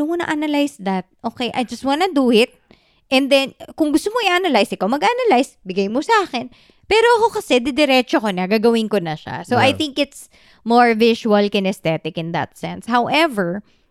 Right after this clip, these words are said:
Speaker 1: I would have to say that, you know, it also depends kasi I wanna encourage everyone
Speaker 2: On the
Speaker 1: that
Speaker 2: material.
Speaker 1: on the material, the times.
Speaker 2: Mm-hmm.
Speaker 1: There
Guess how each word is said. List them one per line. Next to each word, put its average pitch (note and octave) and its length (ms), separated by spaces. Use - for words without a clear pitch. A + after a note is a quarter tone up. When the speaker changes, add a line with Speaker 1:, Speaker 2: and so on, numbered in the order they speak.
Speaker 1:
I A#3 80
would A#3 160
have A#3 320
to D4+ 80
say F#3 400
that, F3 400
you F4 140
know, D#4+ 100
it D4+ 120
also D4 260
depends G#3+ 500
kasi G3+ 400
I C#3+ 80
wanna A#3+ 180
encourage A3+ 380
everyone G3 480
Speaker 2:
On C3+ 80
the B2+ 100
Speaker 1:
that F3 140
Speaker 2:
material. A2+ 480
Speaker 1:
on C#4+ 180
the F#4 80
material, E4 840
the G#3+ 180
times. A3+ 560
Speaker 2:
Mm-hmm. C#3 480
Speaker 1:
There C4 260